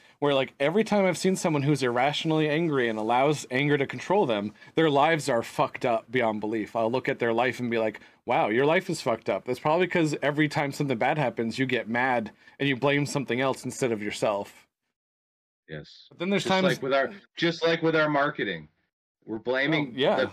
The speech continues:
Speaker 2: con
Speaker 1: We've come full
Speaker 2: experience
Speaker 1: circle.
Speaker 2: and realizing that we have not put our vision fully out there, and we're expecting people to eat it up when we've probably only done twenty-five percent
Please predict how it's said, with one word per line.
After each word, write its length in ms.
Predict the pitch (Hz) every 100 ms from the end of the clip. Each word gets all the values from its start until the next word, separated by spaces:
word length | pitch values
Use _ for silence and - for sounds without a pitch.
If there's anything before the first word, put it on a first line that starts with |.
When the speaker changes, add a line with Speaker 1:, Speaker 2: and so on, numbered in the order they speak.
| -
Speaker 2:
con 400 | 160 147 143 156
Speaker 1:
We've 100 | 160
come 180 | - 147
full 420 | 165 143 151 165
Speaker 2:
experience 80 | 151
Speaker 1:
circle. 300 | 196 190 104
Speaker 2:
and 80 | 120
realizing 760 | 139 147 147 151 151 156 156 - -
that 160 | 131 131
we 180 | 127 143
have 180 | 151 110
not 480 | 113 120 135 135 -
put 420 | 156 139 131 - _ _ _ _ _
our 180 | 113 113
vision 640 | 98 90 131 127 131 135 - - -
fully 400 | 143 135 127 120
out 320 | 113 117 -
there, 400 | 92 80 76 76 _ _
and 120 | 107
we're 120 | 113
expecting 500 | 110 - 113 110 117
people 300 | 107 110 117
to 160 | 107 101 -
eat 220 | 127 127
it 100 | 120
up 300 | 113 110 104 -
when 180 | 107 107
we've 160 | 104
probably 300 | - 107 107
only 220 | 107 104 101
done 180 | 101 95
twenty-five 640 | - 101 104 - 98 98
percent 560 | 95 - 101 95 85